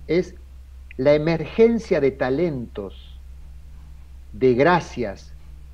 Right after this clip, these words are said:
de dones, de regalos que, la, que potencialmente, eh, están en nuestro, en nuestro ser,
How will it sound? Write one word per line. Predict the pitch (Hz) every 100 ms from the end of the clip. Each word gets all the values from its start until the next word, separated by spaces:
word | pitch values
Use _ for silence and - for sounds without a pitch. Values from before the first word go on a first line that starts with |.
| - -
de | 110 131
dones, | 131 156 131 110 101 - - - - - - - - - - - - -
de | 117 156
regalos | 143 156 175 240 233 214 202 - - - - - - - - - - - -
que, | 143 143 135 131
la, | 131 131 131 131 -
que | 139
potencialmente, | 131 143 143 143 - 196 208 180 196 214 185 - 123 107 - - - -
eh, | 117 110 117
están | - - - 165 -
en | 127 123
nuestro, | 123 117 - - 117 113 107 107
en | 117 120
nuestro | - 131 123
ser, | - 160 147 202